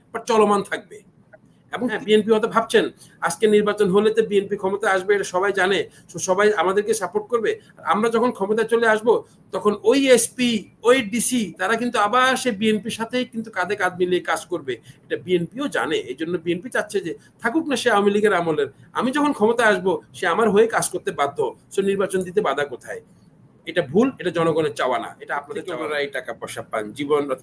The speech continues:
পরিবার চালানোর জন্য কোত্থেকে পান? দেখেন, আমাদের কাছে অবাক লাগে, আমাদের, আহ, যারা আইন প্রণেতা, সংসদে যারা বসেন, জনগণের ট্যাক্সের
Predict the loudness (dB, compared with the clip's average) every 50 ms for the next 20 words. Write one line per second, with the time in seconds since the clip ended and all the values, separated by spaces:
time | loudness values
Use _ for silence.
0 | _ -2 -2 -2 2 2 2 2 2 -2 -10 -10 -2 0 2 2 2 0 0 -4
1 | -6 -8 -8 -10 -10 -12 -14 -14 -16 -16 -14 -14 -14 -16 -16 -18 -20 -20 -20 -20
2 | -20 -20 -20 -20 -20 -20 -20 _ _ -20 -18 -6 -4 4 4 4 4 4 -4 -18
3 | -20 -20 -20 -20 _ _ -20 _ -8 -4 -4 -2 -2 -2 -2 2 4 4 4 4
4 | 6 4 4 6 6 4 4 6 4 2 2 0 -2 _ _ _ -20 -20 _ -20
5 | -20 _ _ _ _ -12 -10 -4 -2 -2 0 0 0 0 0 -4 -10 -10 -4 2
6 | 4 4 6 6 6 4 4 2 0 -2 -4 -8 -18 -14 -6 -4 -2 -2 -2 0
7 | 0 0 0 0 -2 -4 -4 -2 -2 -2 -2 -2 -2 -2 -2 -2 -2 -2 -2 -2
8 | -4 -4 -2 0 0 0 0 0 -2 -4 -2 -2 -2 -2 0 -2 0 0 0 0
9 | 0 -2 -4 -4 -2 -2 -2 -2 -2 -4 -2 -4 -4